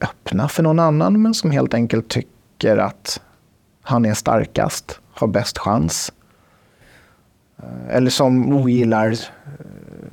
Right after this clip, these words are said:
någon av konkurrenterna i någon sakfråga. Till exempel så uppfattas ju Nikki Haley som lite för neokonservativ, det vill säga för benägen att dra in U S A i krig som de inte har att göra i, tycker de.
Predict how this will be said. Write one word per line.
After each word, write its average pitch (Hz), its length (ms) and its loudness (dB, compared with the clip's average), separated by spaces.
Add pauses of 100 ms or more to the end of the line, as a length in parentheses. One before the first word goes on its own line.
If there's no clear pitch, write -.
(300)
någon 123 300 2
av 123 80 4
konkurrenterna 117 880 2
i 110 40 2
någon 113 180 0
sakfråga. 101 720 0
Till 117 160 -2
exempel 104 480 -2
så - 200 0
uppfattas - 580 -2
ju 101 140 -2 (600)
Nikki 135 400 2
Haley 117 420 2
som - 260 -2
lite 113 180 -2
för 107 440 -2 (380)
neokonservativ, 117 1200 2
det 101 80 0
vill 98 100 -4
säga 104 220 0
för - 140 -2
benägen 110 520 2
att 104 100 0
dra 110 200 0
in 98 180 2
U 95 120 0
S 104 160 -2
A 98 160 2
i 101 80 2
krig 98 360 0
som 101 180 -2
de 98 140 0
inte 101 160 0
har 101 160 0
att 104 80 2
göra 107 280 4
i, 160 100 2
tycker - 280 -4
de. 175 120 0